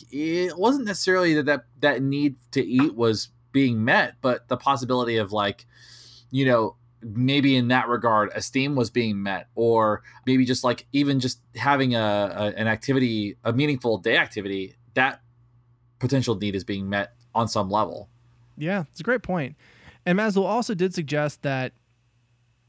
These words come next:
Speaker 2: he believed it would be possible to analyze any one single action of an individual by examining which needs were or n-,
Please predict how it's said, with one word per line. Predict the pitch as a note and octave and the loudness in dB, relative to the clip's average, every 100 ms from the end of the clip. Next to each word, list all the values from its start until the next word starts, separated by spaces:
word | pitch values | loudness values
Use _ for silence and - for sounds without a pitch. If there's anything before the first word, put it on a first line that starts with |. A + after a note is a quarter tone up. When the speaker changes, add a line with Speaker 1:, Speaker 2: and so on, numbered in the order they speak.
| _ _ _ | _ _ _
Speaker 2:
he | - E3+ | -4 -2
believed | D3+ D#3+ A3 F#3 - | 0 0 0 -2 -6
it | E3 | -4
would | D3+ C3+ | -2 -2
be | C3+ | -4
possible | - C#3 C#3 E3 | -4 -8 -4 -6
to | C3+ | -4
analyze | C#3+ D3 C#3 C#3 C#3+ C3+ - _ - | -4 -2 -2 -2 -2 -4 -10 _ -8
any | D3 C#3 | -2 -2
one | B2 B2+ B2+ | 0 0 0
single | - - C#3+ C#3 - | -2 0 2 2 -2
action | B2+ B2 - D3+ D3 | -10 -8 -2 -2 -2
of | C#3 | -2
an | C#3+ | 0
individual | C#3 C#3 C#3 C#3+ D3+ D#3+ D#3 _ - - - | 0 0 -2 -2 -2 -4 -8 _ -20 -18 -2
by | D3 C3+ | 0 2
examining | C3 C3 C3 B2 C#3 C#3 C3 B2 | 0 -4 -6 -4 -2 0 0 -2
which | A#2+ C#3 - | -2 -2 -4
needs | B2+ B2+ B2 B2+ A#2+ | -4 -2 -2 -2 -4
were | B2 A#2 B2+ B2+ B2 A#2+ - _ _ | -8 -4 -2 0 0 -2 -6 _ _
or | C3+ B2 | -6 -4
n-, | A#2 A#2+ | -2 -4